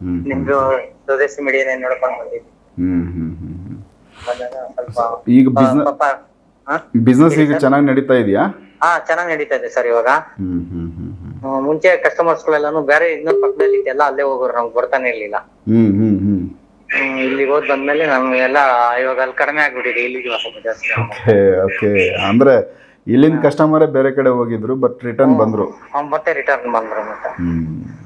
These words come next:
Speaker 1: So ನಿಮ್ಗೆ ಅಲ್ಲಿ ಏನಾದ್ರು ಬಿಸಿನೆಸ್ ಜಾಗದಲ್ಲಿ ಏನಾದ್ರು ಮಾ-, ಕ-, ಅಂದ್ರೆ ಅಲ್ಲಿ ಇಟ್ಕೊಳಕ್ ಏನಾನ ಕೊಟ್ಟಿದ್ದಾರಾ, ಇಲ್ಲ ಏನು ಕೊಡ್ದೇನೆ ರೆಡಿ ಮಾಡಿದ್ದ, ಯಾವ ತರ?
Speaker 2: ಇಲ್ಲ ಸರ್, ಅಲ್ಲಿ, ಅಲ್ಲಿ ಒಂದ್ ಸ್ವಲ್ಪ ಕೊಟ್ಟು, ಕೊಟ್ಟು ಇಲ್ಲಿ ಕೊಟ್ಟಿದ್ದಾರೆ ಸರ್.
Speaker 1: ಹಾ, ಹಾ.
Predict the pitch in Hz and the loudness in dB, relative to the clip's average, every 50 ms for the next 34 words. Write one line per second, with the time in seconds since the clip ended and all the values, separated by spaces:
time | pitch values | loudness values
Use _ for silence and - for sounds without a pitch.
0 | - - - - - - _ _ _ - - - - - - - - 110 113 113 | -20 -20 -20 -20 -20 -20 _ _ _ -20 -20 -20 -20 -20 -20 -4 0 2 4 6
1 | 117 127 135 143 131 139 135 139 156 160 156 151 143 143 147 147 147 143 147 147 | 8 8 8 8 8 6 6 6 4 4 4 4 4 4 4 2 2 2 0 0
2 | 127 123 123 123 143 135 - 135 131 123 123 127 131 127 131 131 131 127 127 123 | 0 -4 -4 -4 -6 -6 -2 2 2 2 4 2 2 2 4 2 2 2 0 0
3 | 123 127 127 123 120 120 117 117 113 113 110 110 107 101 104 - - - 110 104 | 0 0 0 0 2 2 2 2 2 2 2 0 0 -2 -8 -12 -2 0 2 2
4 | 104 101 98 98 117 123 127 120 113 107 104 107 110 110 107 - - 143 143 143 | 4 4 4 2 4 4 6 6 6 6 4 2 2 -2 -4 0 2 4 4 4
5 | 135 139 139 139 135 131 131 - 123 117 131 131 127 127 123 151 160 151 151 143 | 4 2 0 2 0 0 -2 -2 -2 -2 -2 0 2 4 4 4 4 4 4 4
6 | 139 131 123 123 123 127 151 156 143 - 131 120 123 127 131 135 139 147 147 135 | 4 4 2 2 0 2 2 0 0 0 -4 -2 0 -2 -2 -2 -2 -2 -2 0
7 | 123 117 120 120 117 113 104 98 90 - 87 95 110 120 120 135 123 113 104 95 | 0 0 0 0 0 0 0 0 0 0 2 2 2 4 4 4 4 4 4 2
8 | 190 180 - 165 147 143 139 143 156 170 170 165 156 151 143 143 165 175 175 165 | 0 -2 -2 -2 -2 -2 -2 -2 -4 -4 -2 -2 0 0 0 -2 -2 -4 -6 -6
9 | - - 156 156 - 170 156 147 160 156 165 165 - - 160 - 185 160 156 170 | -4 -6 -6 -2 -2 -2 0 0 -2 -2 -2 -2 -2 -2 -2 0 -2 -4 -2 -2
10 | 180 - 160 - - 147 131 127 120 - - 139 151 160 - _ - 104 98 92 | 0 0 0 0 2 2 2 2 0 0 0 -2 -2 -2 -4 _ -6 -4 -4 -4
11 | 87 82 - - 90 85 82 82 85 - | -4 -6 -8 -8 -6 -6 -6 -6 -8 -12